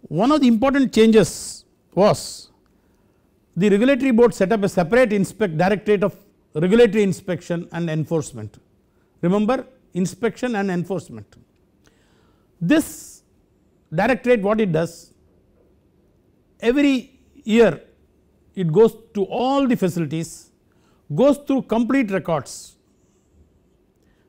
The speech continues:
both automatic records, manual records, what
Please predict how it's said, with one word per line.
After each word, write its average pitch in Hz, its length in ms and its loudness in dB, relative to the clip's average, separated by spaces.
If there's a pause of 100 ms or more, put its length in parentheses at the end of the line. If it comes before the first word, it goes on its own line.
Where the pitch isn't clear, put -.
(440)
both 180 280 0
automatic 202 440 0
records, 190 320 -4
manual 190 340 0
records, 185 460 -4
what 190 400 2